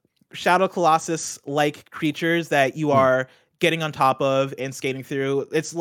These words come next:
Speaker 1: it's less like Shadow Colossus in the, in the way that Shadow Colossus is all about climbing and holding on and then, like, trying to get to that right spot to stab it. Uh,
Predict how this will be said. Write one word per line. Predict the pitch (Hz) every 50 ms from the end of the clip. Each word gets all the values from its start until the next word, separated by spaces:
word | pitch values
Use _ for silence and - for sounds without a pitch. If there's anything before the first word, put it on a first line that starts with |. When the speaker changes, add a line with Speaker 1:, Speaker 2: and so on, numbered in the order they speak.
| 165 -
Speaker 1:
it's | 202 - - - - _ _ _ _ _
less | 156 165 180 - - -
like | 247 202
Shadow | - - 202 190 196 196
Colossus | 196 - 190 180 180 185 - 202 185 -
in | - 147 151
the, | 147 143
in | 127 139 147
the | 143 135
way | 135 135 135
that | 131 131 127
Shadow | - - 131 131 123
Colossus | - 143 117 120 123 - 135 131
is | 120 127
all | 120 120
about | 117 120 113 117 117 - _ - _ _ _
climbing | - - 143 143 139 147 151 151 156 165 160
and | - 131 135 127
holding | 131 147 135 135 131 127 123
on | 117 113 117 123 135 143
and | 143 - 127 127
then, | 127 123 123
like, | 120 120 120
trying | - - 139 127 127
to | 127
get | 123 135 120
to | -
that | 131 120
right | 120 113 120 123
spot | - - 127 120 -
to | -
stab | 110 - - 117 110 110 120
it. | 156 170 156 - - - _ _ _ -
Uh, | 151 151 143 139 135 135 131